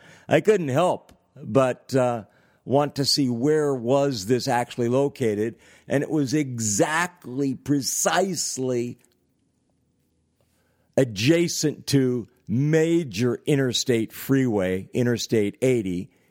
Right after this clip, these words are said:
in addition to being very near Interstates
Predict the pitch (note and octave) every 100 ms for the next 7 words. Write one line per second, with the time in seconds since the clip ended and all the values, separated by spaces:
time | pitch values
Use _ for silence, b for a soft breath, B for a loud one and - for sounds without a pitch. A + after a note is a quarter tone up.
0 | b B2+ C#3 B2 G#2+ G#3 - - F2 E2
1 | A#2 - _ _ _ _ _ _ - D3+
2 | C#3+ D#3 D3 C#3 C#3+ C3+ b b b b
3 | b b - G#2+ E3 F3 E3 D#3 D3 C#3+
4 | C3+ C#3 C3+ F3+ E3+ E3 - - C#3+ C3+
5 | - -